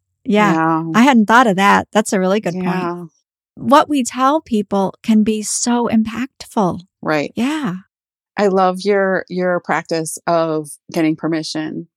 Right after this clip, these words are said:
Speaker 2: before you share information with people. I think people still maybe don't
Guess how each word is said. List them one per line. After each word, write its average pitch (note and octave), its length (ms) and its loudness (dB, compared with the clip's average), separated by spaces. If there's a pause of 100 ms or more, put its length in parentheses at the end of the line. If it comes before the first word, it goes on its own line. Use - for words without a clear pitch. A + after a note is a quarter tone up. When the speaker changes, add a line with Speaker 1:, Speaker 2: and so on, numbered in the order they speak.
(300)
Speaker 2:
before D#3 600 -4 (280)
you E3 140 -4
share D#3 300 -4
information D3+ 600 -6
with D3 140 -10
people. - 460 -8 (500)
I D#3+ 100 0
think F#3 220 -6
people F#3 220 -4
still F3+ 300 -2
maybe E3+ 340 -2
don't E3 320 -2